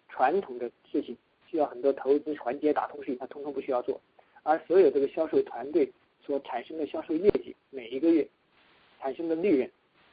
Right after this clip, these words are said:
他可以得到一定的好处，一定的比例。而这个比例有多高，我们从我们的奖金回报制度能看到，这个在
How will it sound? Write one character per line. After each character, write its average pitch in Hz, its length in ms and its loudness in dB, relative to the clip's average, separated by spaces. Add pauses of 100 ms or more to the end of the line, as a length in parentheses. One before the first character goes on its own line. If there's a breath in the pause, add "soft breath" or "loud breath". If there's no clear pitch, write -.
(160)
他 - 120 -10
可 143 80 0
以 135 40 2
得 131 120 -4
到 127 120 2
一 123 80 -2
定 135 140 -8
的 131 60 -6
好 123 160 -10
处， 123 180 -16 (240)
一 - 80 -10
定 311 140 0
的 - 80 -6
比 117 160 -14
例。 120 160 -12 (400)
而 143 120 -2
这 165 80 0
个 156 80 4
比 123 120 -4
例 143 120 2
有 131 100 4
多 147 200 8
高， 139 280 4 (100)
我 127 60 -18
们 127 80 -12
从 - 160 -10
我 127 60 -4
们 120 100 -10
的 127 160 -4 (100)
奖 117 140 -14
金 131 100 -8
回 131 120 -6
报 135 140 0
制 147 120 -6
度 117 140 -10
能 - 140 -20
看 - 180 -6
到， - 240 -8
这 139 80 -4
个 135 80 -4
在 120 180 -6